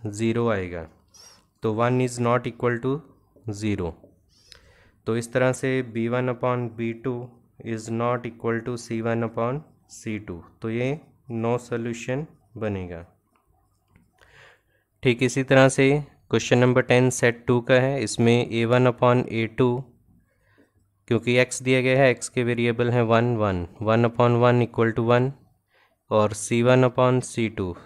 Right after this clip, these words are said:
ज़ीरो upon माइनस फ़ोर equal to ज़ीरो, वन not equal to zero रहता है, तो ए वन upon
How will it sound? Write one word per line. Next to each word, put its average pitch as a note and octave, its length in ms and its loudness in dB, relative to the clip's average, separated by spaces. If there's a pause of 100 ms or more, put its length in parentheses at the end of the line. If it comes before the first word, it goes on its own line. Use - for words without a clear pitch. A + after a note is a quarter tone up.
(160)
ज़ीरो A2+ 360 0
upon B2 320 4
माइनस A#2+ 500 2
फ़ोर B2 220 2
equal A#2 400 2
to C#3 120 0 (280)
ज़ीरो, G2+ 380 -2
वन A2 320 4 (320)
not A#2 240 4
equal A#2 340 -2
to A#2+ 160 -2
zero A#2 260 0
रहता A#2 260 0
है, C3 180 0 (960)
तो A2+ 140 -2
ए A2+ 200 -4
वन B2+ 260 4
upon B2 380 0